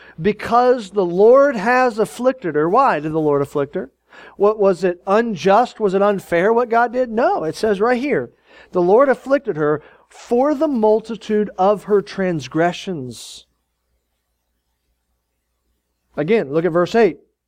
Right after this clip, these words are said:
Beginning of verse eight says, "Jerusalem sinned grievously." Chapter one, verse fourteen.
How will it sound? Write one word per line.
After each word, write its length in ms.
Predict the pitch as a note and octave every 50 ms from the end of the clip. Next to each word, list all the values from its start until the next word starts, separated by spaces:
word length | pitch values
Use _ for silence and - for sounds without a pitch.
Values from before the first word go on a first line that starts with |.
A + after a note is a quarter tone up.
| _ _ _ _ _ _ _ _
Beginning 320 | D3+ C#3+ E3+ F#3+ G3 G3+
of 80 | F#3+ F3
verse 220 | G3 G3 E3+ -
eight 240 | A3 A3+ A3 G#3 -
says, 300 | - E3 D3+ C#3+ C3 A#2+
"Jerusalem 960 | B2+ - - D#3 D3 D#3 F#3+ A#3+ A3 - - B3+ A#3+ A#3 A#3 A#3 A#3 A3 - - - _ _
sinned 880 | _ - - - - - - A#3+ A3+ A3+ A3 A3 A3 G#3+ G#3+ G#3 F#3+ F3+ - _ _ _ _ _ -
grievously." 1160 | C3+ C#3 D#3+ F3 G3 A3 A#3 B3 A#3 A3 G#3+ F#3 - - - G3+ F#3+ F3 D#3+ C#3 B2 A2+ G#2+ - _ _ _ _ _ _ _ _ _ _ _ _ _ _ _ _ _ _ _ _ _ _ _ _ _ _ _ _ _ _ _ _ _ _ _ _ _ _ _ _ _ _ _ _ _ _ _ _ _ _ _ _ _ _ _ _ _ _ _ _ _ _ _ _ _
Chapter 240 | - F#3 F3+ G#3 G3+
one, 240 | G#3 G#3+ A3 A3
verse 220 | G3+ G#3 G#3+ G3+ G#3
fourteen. 720 | - A3 A3+ A3+ A3 - A#3 B3+ A#3+ A3 F3 C3+ A#2+ -